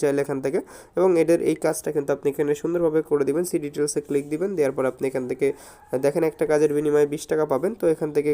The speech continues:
go task লিঙ্কের উপরে ট্যাপ করে দিবেন। দেওয়ার পরে আপনাকে ডিরেক্টলি যে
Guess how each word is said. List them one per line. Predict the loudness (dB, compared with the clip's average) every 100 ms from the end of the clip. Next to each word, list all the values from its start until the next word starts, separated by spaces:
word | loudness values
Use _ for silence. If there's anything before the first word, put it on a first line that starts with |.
| 0
go | 0 0 0
task | -4 -2 -4
লিঙ্কের | -2 0 2 2
উপরে | 0 0
ট্যাপ | -2 -4
করে | -4 -2
দিবেন। | -4 -6 -10 -20 -20 _ -2
দেওয়ার | 0 2
পরে | 4 2
আপনাকে | 0 -2 -2 0
ডিরেক্টলি | 0 0 2 2 0 -2
যে | -2